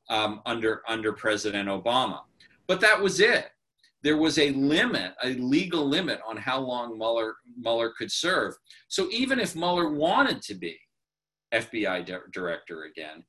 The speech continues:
he couldn't possibly be because he was barred by federal statute. So the idea that he was begging for his job back is just silly. I mean, it's just, it's, it's impossible. But I think it's indicative of, you know, tr-, the president's attempt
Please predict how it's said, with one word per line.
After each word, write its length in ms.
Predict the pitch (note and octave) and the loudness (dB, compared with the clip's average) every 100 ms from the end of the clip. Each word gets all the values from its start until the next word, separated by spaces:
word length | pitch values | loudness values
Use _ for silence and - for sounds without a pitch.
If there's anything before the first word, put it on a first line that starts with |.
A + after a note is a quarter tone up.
| _ - | _ -12
he 100 | G#3+ | -10
couldn't 320 | - A#3+ A3+ | -4 -4 -4
possibly 640 | - A#3+ B3+ C4+ - G2+ F2+ | -10 -6 -4 -2 -4 -6 -8
be 160 | F2+ F2+ | -10 -12
because 340 | A#2+ - D3 | -12 -8 -6
he 80 | D#3 | -2
was 200 | D#3 B2+ | -2 -2
barred 480 | - E3 G#3+ B2 - | -2 0 2 0 -2
by 140 | C3 | -6
federal 420 | - D3 D3 D3+ | -2 0 0 -2
statute. 600 | C#3+ - F3+ G3+ - E2+ - - - | -4 0 0 0 -6 -10 -14 -20 -20
So 160 | - E3 | -4 0
the 180 | D#3 D#3 | 2 2
idea 840 | F3 G#3 F#3 D#3+ G3 E3 G2 F2+ _ _ - | 2 0 0 -2 0 -2 -2 -8 _ _ -6
that 80 | C#3 | 0
he 140 | C#3 | 0
was 160 | C3 A2+ | 0 -2
begging 420 | A#2 D3+ D#3 D3+ | 4 4 2 -6
for 180 | C3+ B2+ | -6 -6
his 140 | A2+ | -6
job 400 | - C#3 D#3 F#3 | -4 -2 0 -2
back 300 | F#2 E2+ E2 _ _ _ - | -6 -6 -8 _ _ _ -4
is 160 | D3+ | -4
just 320 | - E3+ - | -2 -2 -2
silly. 380 | - A3 B3+ - - - | 2 2 2 -6 -12 -10
I 40 | C#3+ | -6
mean, 160 | D3+ | -6
it's 160 | D#3+ C#3 | -6 -6
just, 240 | D#3+ - | -8 -6
it's, 180 | D3 C3+ D3+ | -8 -6 -8
it's 180 | D3 | -6
impossible. 840 | E3 D3 - G3+ A#3 - F#2 D#2 - - - - | -6 -6 -6 -4 -4 -6 -10 -14 -18 -20 -20 -6
But 120 | D#3 D#3 | 2 4
I 100 | D#3 | 2
think 240 | F3+ E3+ | 0 -2
it's 180 | D3+ - | -4 -2
indicative 840 | C#3+ C3 E3+ G#3+ E3 B2+ A#2 G#2+ - | -4 0 0 0 -2 -4 -4 -8 -10
of, 360 | B2 A#2+ A#2 - _ - - | -2 -2 -2 -10 _ -20 -14
you 100 | C3 | -8
know, 60 | B2 | -6
tr-, 420 | - C#3+ C3 C#3 | -6 -6 -8 -10
the 120 | C#3 A#2+ | -10 -2
president's 560 | D3 C#3+ D#3 C#3 B2 | 2 2 2 -2 -4
attempt 600 | A2 - C#3+ C3+ B2 - | -8 -4 0 0 -2 -10